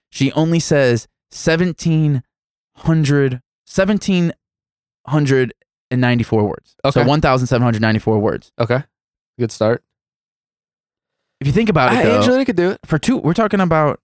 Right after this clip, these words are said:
Speaker 1: two, yeah, you know what? She's another one that she could just, with her face, man,
Speaker 2: Yeah.
Speaker 1: she could just
Speaker 2: Well, that's
Speaker 1: ugh.
Speaker 2: what, I mean, when you think of, uh, what's the movie where she's with McAvoy and she curves the bullet?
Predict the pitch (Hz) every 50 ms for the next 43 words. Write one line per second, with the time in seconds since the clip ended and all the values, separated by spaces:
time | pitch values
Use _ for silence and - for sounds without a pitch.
0 | _ _ _ _ - - - 147 160 175 - 131 127 165 208 269 302 - 302 -
1 | 370 - - 196 185 156 139 123 110 - - 160 - 226 147 156 - - 117 117
2 | - 127 117 - - - 127 127 110 - - - 98 98 95 - - 135 143 110
3 | 95 - - _ - 147 160 185 - 208 185 - 143 151 156 151 147 143 147 151
4 | 156 - - 160 160 143 - 147 139 131 127 120 113 - _ _ _ _ 113 117
5 | 113 110 107 107 104 101 92 - - 117 139 147 - - - 151 139 135 127 131
6 | 131 131 123 131 131 131 127 127 127 117 113 117 117 117 117 117 113 107 - 127
7 | 117 113 113 107 - - 117 113 113 - - 117 110 120 117 117 113 113 113 110
8 | 104 - - 104 - - - 113 113 101 - 110 101 - - 107 110 113 113 117
9 | -